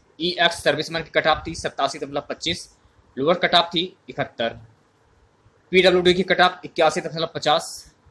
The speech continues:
लोएस्ट कट ऑफ थी इक्यासी दशमलव पचास। अब बात करेंगे जूनियर एग्जीक्यूटिव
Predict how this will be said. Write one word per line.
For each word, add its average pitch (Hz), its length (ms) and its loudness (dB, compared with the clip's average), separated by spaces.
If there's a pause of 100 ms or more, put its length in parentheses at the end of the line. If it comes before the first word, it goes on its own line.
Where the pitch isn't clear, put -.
(560)
लोएस्ट 143 300 0
कट 135 120 0
ऑफ 170 180 2
थी 170 200 -10
इक्यासी 170 320 -2
दशमलव 135 380 -10
पचास। 107 520 -12 (500)
अब 139 100 0
बात 160 200 4
करेंगे 180 260 -2
जूनियर 151 520 -4
एग्जीक्यूटिव 147 560 -4